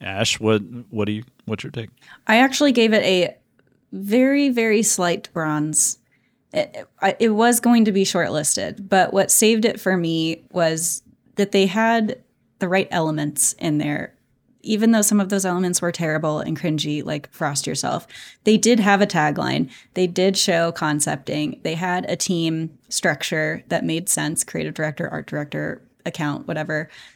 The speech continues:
Speaker 2: The themed event, I thought, was pretty well done, like we talked about.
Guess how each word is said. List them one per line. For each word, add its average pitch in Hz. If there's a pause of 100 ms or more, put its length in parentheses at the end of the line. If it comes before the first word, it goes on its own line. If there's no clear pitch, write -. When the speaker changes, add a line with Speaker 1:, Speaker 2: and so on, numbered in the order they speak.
(140)
Speaker 2:
The 180 (240)
themed 208
event, 160 (120)
I 180
thought, 165
was 175
pretty 175
well 190
done, 156
like 156
we 160
talked 147
about. 151